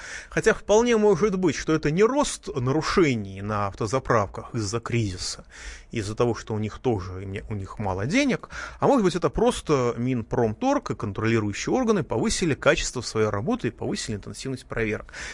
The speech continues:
Мне это напомнило рассказ Горького «Макар Чудра». Там, значит, за булдыгу умирает, попадает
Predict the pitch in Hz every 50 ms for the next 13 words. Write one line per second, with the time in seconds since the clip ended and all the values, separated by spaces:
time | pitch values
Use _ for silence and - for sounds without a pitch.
0 | - - 196 240 247 220 - 156 151 - 214 208 190 160 147 135 131 139 127 -
1 | - 190 151 123 131 165 175 156 - - 131 117 123 139 135 - 185 143 - -
2 | - 170 185 233 277 294 277 262 - _ - - - - - - - - - 156
3 | 151 143 131 120 117 110 - - 107 101 101 120 131 156 175 185 165 147 143 120
4 | 113 117 117 127 170 220 262 277 262 247 233 - - - 110 - 123 117 123 123
5 | 113 104 101 95